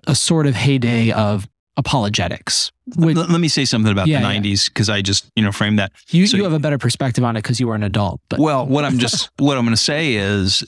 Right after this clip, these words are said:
Speaker 2: that, to kinda disclose my age, so I got out of seminary and was ordained in nineteen ninety. So it was the generation of pastors,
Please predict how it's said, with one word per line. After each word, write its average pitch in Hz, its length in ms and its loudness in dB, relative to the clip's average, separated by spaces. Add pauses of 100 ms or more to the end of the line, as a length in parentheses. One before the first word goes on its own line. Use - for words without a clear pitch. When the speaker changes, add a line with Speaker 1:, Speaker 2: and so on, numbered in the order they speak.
Speaker 2:
that, 95 400 -2 (160)
to 98 80 -8
kinda 95 180 -2
disclose 95 440 0
my 127 180 0
age, 101 160 -2 (280)
so 110 300 -2 (160)
I 120 480 -2
got 107 220 -2
out 101 160 -2
of 98 120 -4
seminary 110 560 0
and 95 100 -2
was 101 140 -2
ordained 98 640 0
in 90 120 -2
nineteen 87 420 -6
ninety. 87 480 -10 (340)
So 110 320 0
it 123 140 0
was 117 240 2
the 110 100 2
generation 107 1120 0
of 98 340 -4
pastors, 92 960 -2